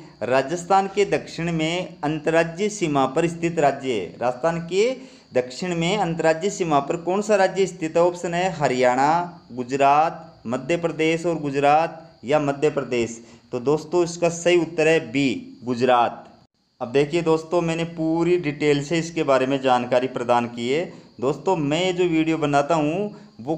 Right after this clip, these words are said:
कई सारी तो गाइडों की सहायता लेता हूँ, कई बुक्स की सहायता लेता हूँ। आप किसी भी एक गाइड में या एक बुक में ये मेरा पूरा मैटर जो है वो नहीं देख सकते। इसलिए वीडियो बनाने में बहुत मेहनत कर रहा हूँ दोस्तों, तो आपको भी मेरी मदद करनी चाहिए। वीडियो को अगर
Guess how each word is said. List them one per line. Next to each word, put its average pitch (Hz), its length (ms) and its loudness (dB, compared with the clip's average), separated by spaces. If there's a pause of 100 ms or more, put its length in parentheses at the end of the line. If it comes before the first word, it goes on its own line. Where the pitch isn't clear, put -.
(140)
कई 160 220 2
सारी 175 280 2
तो 175 160 -2
गाइडों 135 420 2
की 170 120 -4
सहायता 139 380 2
लेता 131 280 -2
हूँ, 151 180 -2
कई 151 200 2
बुक्स 151 320 -10
की 185 140 -4
सहायता 131 360 2
लेता 120 280 -2
हूँ। 123 220 -6
आप 131 340 2
किसी 135 260 -10
भी 165 200 -4
एक 143 180 -2
गाइड 127 340 2
में 151 100 -2
या 170 200 0
एक 139 320 -2
बुक 123 220 -8
में 139 180 -2
ये 165 220 -2
मेरा 147 220 0
पूरा 139 340 0
मैटर 135 340 -2
जो 143 140 -2
है 175 360 2 (200)
वो 139 120 -2
नहीं 143 220 0
देख 170 200 2
सकते। 120 460 -4 (260)
इसलिए 160 380 -2 (380)
वीडियो 139 380 -2
बनाने 143 320 -2
में 165 160 -4
बहुत 131 260 -4
मेहनत 156 380 -4
कर 147 100 0
रहा 156 120 2
हूँ 151 80 -2
दोस्तों, 147 320 -6
तो 165 100 0
आपको 143 560 0
भी 180 200 -6
मेरी 160 200 -4
मदद 143 340 -4
करनी 135 240 -2
चाहिए। 131 360 -4
वीडियो 131 340 -2
को 147 220 -4
अगर 139 200 -6